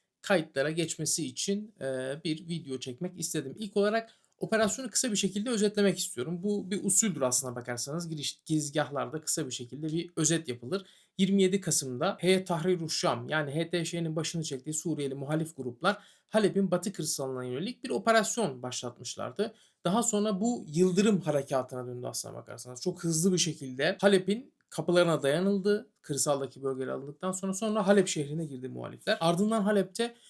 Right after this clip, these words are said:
bir temizlik operasyonu başladı. Yani güvenliğin sağlanmasına yönelik ve bütün mahallelerin kontrol altına alınmasına yönelik bir operasyon, bir asayiş operasyonu daha doğrusu başlatıldı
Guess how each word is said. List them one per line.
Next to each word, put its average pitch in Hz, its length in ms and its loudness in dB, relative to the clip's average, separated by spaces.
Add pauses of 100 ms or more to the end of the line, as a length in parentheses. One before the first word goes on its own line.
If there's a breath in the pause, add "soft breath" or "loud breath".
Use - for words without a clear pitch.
(340 soft breath)
bir 214 240 0
temizlik 190 540 4
operasyonu 123 600 -2
başladı. 123 360 -8
Yani 156 200 0
güvenliğin 170 680 4
sağlanmasına 156 880 2
yönelik 139 460 -4 (340 soft breath)
ve 175 300 4
bütün 180 600 -2
mahallelerin 147 1000 2
kontrol 135 400 -2
altına 127 320 -2
alınmasına 127 400 -6
yönelik 208 240 -8
bir 226 40 -2
operasyon, 190 640 4 (100)
bir 170 340 0
asayiş 165 500 6
operasyonu 127 480 -2
daha 117 180 -4
doğrusu 123 260 -8
başlatıldı 123 720 -10